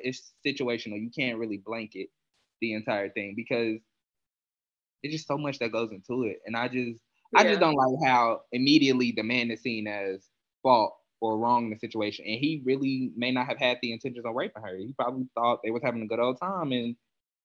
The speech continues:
Speaker 1: unfortunately, it just led to that. And she may not have wanted it to happen, but it, you know, realistically, but she was feeding into it while she was drunk. So, like, just stuff like that. I just, like, dang, like,
Speaker 2: You know, I always thought about that specifically. Maybe, I don't know if this fits our conversation,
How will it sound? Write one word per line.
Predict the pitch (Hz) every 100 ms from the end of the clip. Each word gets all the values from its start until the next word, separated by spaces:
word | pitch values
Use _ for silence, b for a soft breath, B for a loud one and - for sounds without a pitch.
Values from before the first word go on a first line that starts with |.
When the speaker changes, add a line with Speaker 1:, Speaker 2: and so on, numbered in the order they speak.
| _ _ -
Speaker 1:
unfortunately, | 107 120 127 135 131 131
it | 127
just | 123
led | 127 131
to | 143
that. | 143 175 151
And | 117 113 107 _ _
she | - 190
may | 156
not | 147 139
have | 131
wanted | 135 127
it | 113
to | -
happen, | 151 262 147 127
but | 117
it, | 110 - _ _ _ _ _ _ -
you | 131
know, | 127 113 107 - _ _ _ _ _ _
realistically, | 127 135 143 - 143 127
but | 110 117
she | 156
was | 135 131
feeding | 147 135
into | 139 135 151
it |
while | 117 120
she | 131
was | 110 107
drunk. | 135 107 -
So, | - 120 113
like, | 113 107 95
just | 127 131
stuff | - -
like | 107 101
that. | 95
I | 110
just, | -
like, | - 69
dang, | 82 78 73
like, | 78 73 _ - - - -
Speaker 2:
You | 240
know, | 349
I | 359
always | 269 226 240
thought | 226 220
about | 233 214 214
that | 214 208
specifically. | - - 196 196 185 208 214 202 190 - - - - 190 185
Maybe, | 185 208 214
I | 185
don't | 196
know | 185
if | 175
this | 165 -
fits | 170 170
our | 165
conversation, | 170 165 165 165 - 156